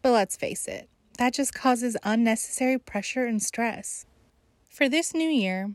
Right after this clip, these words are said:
I'm going to prioritize my mental health and continue practicing self-care.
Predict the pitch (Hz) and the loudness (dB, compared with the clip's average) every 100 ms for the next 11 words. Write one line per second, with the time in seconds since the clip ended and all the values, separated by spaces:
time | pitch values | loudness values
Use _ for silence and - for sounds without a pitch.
0 | _ - 247 269 277 269 240 233 202 214 | _ 0 2 4 4 2 0 2 2 2
1 | 233 - 240 240 226 202 190 190 214 277 | 0 0 0 0 0 -2 0 0 0 0
2 | 226 190 196 - _ - - - 240 233 | 0 -2 -2 -8 _ -20 -20 -2 -2 2
3 | 240 226 285 285 262 - 208 190 208 - | 2 2 2 2 2 0 -4 -4 -6 -6
4 | 190 185 - 170 - - - - | -6 -4 -2 -4 -4 -8 -8 -8